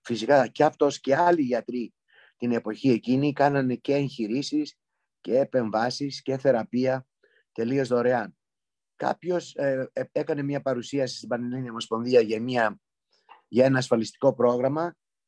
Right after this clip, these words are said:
Έγινε το πρόγραμμα με τη Lloyds of London. Λειτουργήσε,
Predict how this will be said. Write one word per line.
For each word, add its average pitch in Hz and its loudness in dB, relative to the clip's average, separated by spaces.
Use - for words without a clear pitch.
Έγινε 156 0
το 123 -6
πρόγραμμα 131 -4
με 131 -4
τη 113 -12
Lloyds 135 4
of 117 0
London. 120 -2
Λειτουργήσε, 135 2